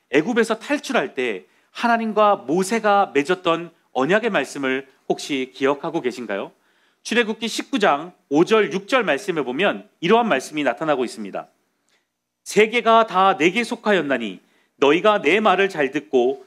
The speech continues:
내 언약을 지키면 너희는 모든 민족 중에서 내 소유가 되겠고 너희가 내게 대하여 제사장 나라가 되며 거룩한 백성이 되리라. 너는 이 말을 이스라엘 자손에게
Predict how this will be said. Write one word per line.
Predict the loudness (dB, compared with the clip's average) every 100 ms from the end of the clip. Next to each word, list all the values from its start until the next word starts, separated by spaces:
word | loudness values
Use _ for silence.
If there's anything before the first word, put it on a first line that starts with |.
| _
내 | 0 2 4 2
언약을 | 0 2 2 0
지키면 | -2 -8 -6 -6 -8 _ _ _ _
너희는 | 2 2 -2 0
모든 | 2 2 2
민족 | 0 2 0
중에서 | -2 -4 -2 0 0 -2 _
내 | 0 4 4
소유가 | 0 -4 0 0
되겠고 | 0 -4 -4 -4 -6 -8 _ _ _ _
너희가 | 2 4 6 4 4
내게 | 0 2
대하여 | 4 4 4 2 0
제사장 | -2 0 2 2
나라가 | 2 0 0
되며 | -2 0 0 0 -4 _ _
거룩한 | 0 4 4 2 -2 0
백성이 | -2 -2 -2 -2
되리라. | -2 -2 -2 -4 -6 _ _ _ _ _ -2
너는 | 0 2 0
이 | -2
말을 | 2 2 2 -2 -4 _ _
이스라엘 | -8 -2 0 2 0
자손에게 | -6 -8 -6 -2 0 0 -4